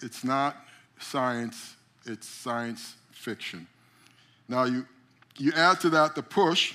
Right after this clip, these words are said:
over the years to remove the Ten Commandments from pretty much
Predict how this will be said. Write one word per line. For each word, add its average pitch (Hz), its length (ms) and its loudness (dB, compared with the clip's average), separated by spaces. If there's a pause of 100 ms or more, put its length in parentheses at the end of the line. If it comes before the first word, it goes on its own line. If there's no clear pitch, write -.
(140)
over 143 180 -2
the 139 80 0
years 143 380 2
to 151 100 -4
remove 156 540 4
the 143 100 -4
Ten 160 240 -2
Commandments 147 720 0 (600)
from 135 260 -6 (240)
pretty 214 240 -4
much 160 380 -2